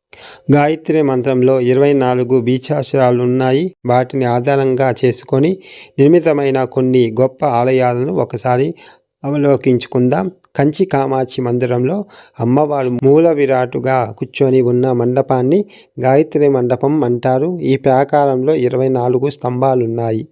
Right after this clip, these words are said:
అవి ఇరవై నాలుగు బీజాలకు ప్రతీకలు. కోణార్క్లోని సూర్య దేవాలయ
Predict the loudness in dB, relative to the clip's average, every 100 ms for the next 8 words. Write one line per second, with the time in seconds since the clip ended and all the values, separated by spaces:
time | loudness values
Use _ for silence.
0 | -20 -20 -8 -2 2 2 2 2 0 0
1 | 0 0 -2 -4 -4 0 2 2 0 -2
2 | -2 0 0 2 0 -2 _ _ _ _
3 | 0 2 4 2 2 2 2 4 2 0
4 | 0 2 4 4 2 2 0 2 0 -2